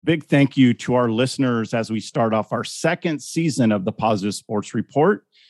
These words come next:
I also want to thank Positive Coaching Alliance trainer and the author of Lead,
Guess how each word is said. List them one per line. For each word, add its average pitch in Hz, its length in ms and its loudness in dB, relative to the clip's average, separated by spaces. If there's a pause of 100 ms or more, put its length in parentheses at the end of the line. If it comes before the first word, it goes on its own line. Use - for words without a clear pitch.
(260)
I 135 80 -2
also 151 240 2
want 151 180 4
to 143 60 4
thank 165 400 2 (240)
Positive 170 340 -2
Coaching 175 360 2
Alliance 131 380 2
trainer 151 540 0 (440)
and 131 120 4
the 127 240 -2
author 156 460 -4
of 120 180 -6
Lead, 131 380 0